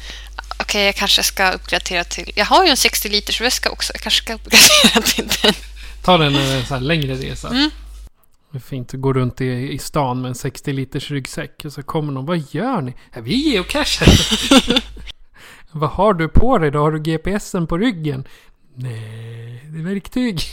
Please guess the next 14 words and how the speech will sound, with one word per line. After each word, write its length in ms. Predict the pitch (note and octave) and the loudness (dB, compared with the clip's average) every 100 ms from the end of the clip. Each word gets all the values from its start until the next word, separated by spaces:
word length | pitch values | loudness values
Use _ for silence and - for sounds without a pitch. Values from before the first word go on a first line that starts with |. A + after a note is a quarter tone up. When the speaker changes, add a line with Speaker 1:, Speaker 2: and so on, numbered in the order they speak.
| - | -10
Speaker 2:
<laughs> 220 | - - | -10 -8
Speaker 1:
Vi 160 | - G3 | -2 -2
går 180 | F#3+ G3+ | 4 4
Sörmlandsleden 960 | - C4 A#3+ G3+ G#3+ G#3+ G#3+ A#3 D#3+ | 8 8 8 6 4 6 8 8 6
kallas 400 | C#3+ - - - | 0 0 0 -2
det. 100 | - | 2
Speaker 2:
Ah, 180 | E3+ D#3 | 6 6
okej. 180 | C#3+ D3 | 4 -2
Ja, 200 | C#3+ D3 | 2 2
det, 360 | C#3+ C#3+ C3 C3 | 4 2 2 0
det 100 | C#3+ | 0
är 60 | |
ännu 160 | C3 C3+ | 0 -2
bättre. 400 | C3 - - | -2 -6 -10